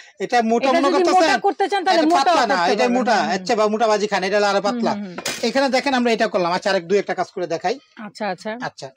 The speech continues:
Speaker 1: এটা বাটিটা আবার এইভাবে লক করব।
Speaker 2: হুম, হুম, হুম।
Speaker 1: আচ্ছা, এখানে দেখেন আমরা এই বিলেটটা দিয়ে কাটলাম না?
Speaker 2: হ্যাঁ, হ্যাঁ, হ্যাঁ।
Speaker 1: এটা দিয়ে প্লেন কাটলাম।
Speaker 2: আচ্ছা।
Speaker 1: এখন এটা যদি ঘুরাই দেই,
Speaker 2: হুম।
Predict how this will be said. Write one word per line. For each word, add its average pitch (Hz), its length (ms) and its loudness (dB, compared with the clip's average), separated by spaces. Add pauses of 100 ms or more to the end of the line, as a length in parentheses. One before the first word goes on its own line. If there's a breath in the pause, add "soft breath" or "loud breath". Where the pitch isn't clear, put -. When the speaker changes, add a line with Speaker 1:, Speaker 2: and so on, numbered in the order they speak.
(120)
Speaker 1:
এটা 208 200 0
বাটিটা 233 320 2
আবার 208 160 2
এইভাবে 220 260 0
লক 196 220 0
করব। 208 220 0
Speaker 2:
হুম, 233 360 -2
হুম, 202 220 -12
হুম। 233 200 -14 (160)
Speaker 1:
আচ্ছা, - 240 -6 (160)
এখানে 269 260 0
দেখেন 247 260 0
আমরা 240 180 0
এই 254 140 2
বিলেটটা 247 320 -2
দিয়ে 240 200 0
কাটলাম 240 260 -2
না? 285 120 -4 (100)
Speaker 2:
হ্যাঁ, 233 220 -6
হ্যাঁ, 214 120 -8
হ্যাঁ। 233 180 -8 (180)
Speaker 1:
এটা 202 220 -2
দিয়ে 220 180 0
প্লেন 208 200 2
কাটলাম। 165 340 -4
Speaker 2:
আচ্ছা। 190 220 -10
Speaker 1:
এখন 185 160 -8 (100)
এটা 220 200 -2
যদি 214 200 -4
ঘুরাই 190 300 0
দেই, 143 180 -4 (200)
Speaker 2:
হুম। 185 200 -16